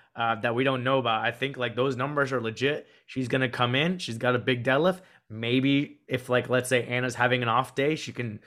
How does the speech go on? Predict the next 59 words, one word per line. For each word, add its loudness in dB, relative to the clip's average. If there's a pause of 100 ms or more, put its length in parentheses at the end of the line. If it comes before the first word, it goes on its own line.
(140)
pull 4
a 4
big 0
deadlift 2
to -12
jump -2
into 0
third 2
or 4
something -4
like -2
that 2
and -4
steal -4
a -4
podium 2
spot. 2 (260)
Or 4
maybe 4
she 0
just 2
takes 0
that 0
fourth -2
spot 2
and, 0 (280)
you -8
know, 0
maybe 2
twenty -2
nineteen 0
was 0
her 0
first 0
year 2
ever 0
lifting 0
and -8
she -10
just -8
put, -2
like, -4
you -6
know, 0
incredible 2
progress 2 (220)
in -6
the -4
last 2
two -6
years -2
of -6
training. 0
So -2 (300)
that 4
one 4
is 2
definitely 0
interesting. -6